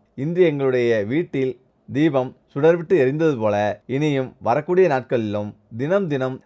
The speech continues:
தீபம் ஏற்றப்பட்டு வெளிச்சம் பிரகாசமாக மகாலட்சுமி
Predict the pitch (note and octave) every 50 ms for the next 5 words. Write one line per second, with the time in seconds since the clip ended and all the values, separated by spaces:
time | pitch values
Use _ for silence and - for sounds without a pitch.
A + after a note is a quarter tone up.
0 | _ _ A2+ C#3 E3+ E3+ E3 D3 A2 G#2 A#2+ - - A#2+ G2+ A2 F#2 - - G#2+
1 | A2 G#2 - _ - G2+ B2+ D#3 F3 F3 - D3 B2 A#2+ - - _ - A2+ A2
2 | B2+ D#3 D#3+ C3+ D#3 C3+ B2 A2+ G#2 A2 A2+ A#2+ A2+ - _ _ _ - A2 A#2
3 | D3 E3 E3+ D3+ - - C3 B2 A2